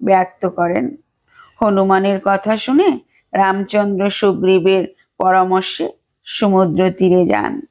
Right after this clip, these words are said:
সেই দুস্তর সমুদ্র দেখে তিনি লক্ষণকে বললেন, "হে লক্ষণ, কিভাবে এই অগাধ সমুদ্র পার হওয়া যায়,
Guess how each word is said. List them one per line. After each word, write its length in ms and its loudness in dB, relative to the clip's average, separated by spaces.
সেই 380 0
দুস্তর 600 0
সমুদ্র 680 0
দেখে 500 -4
তিনি 260 2
লক্ষণকে 680 -2
বললেন, 600 0
"হে 120 -2
লক্ষণ, 680 -2
কিভাবে 540 2
এই 240 2
অগাধ 480 2
সমুদ্র 580 -4
পার 340 0
হওয়া 240 2
যায়, 420 0